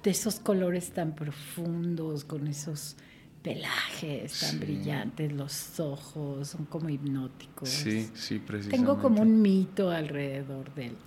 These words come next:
Speaker 1: de las panteras, de los
Speaker 2: Ok.
Speaker 1: felinos en general. También me gustan las águilas, pero esas no se podrían tener como mascotas,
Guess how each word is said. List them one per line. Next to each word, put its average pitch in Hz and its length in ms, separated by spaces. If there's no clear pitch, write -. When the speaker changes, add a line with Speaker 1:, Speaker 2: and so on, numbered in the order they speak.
Speaker 1:
de 123 80
las 113 220
panteras, - 920
de 247 140
los 240 200
Speaker 2:
Ok. 131 40
Speaker 1:
felinos 165 580
en 139 100
general. 127 500
También 320 360
me 330 100
gustan 262 360
las 196 240
águilas, 190 500
pero 170 220
esas 175 280
no 170 160
se 170 140
podrían 143 480
tener 135 400
como 135 280
mascotas, 139 680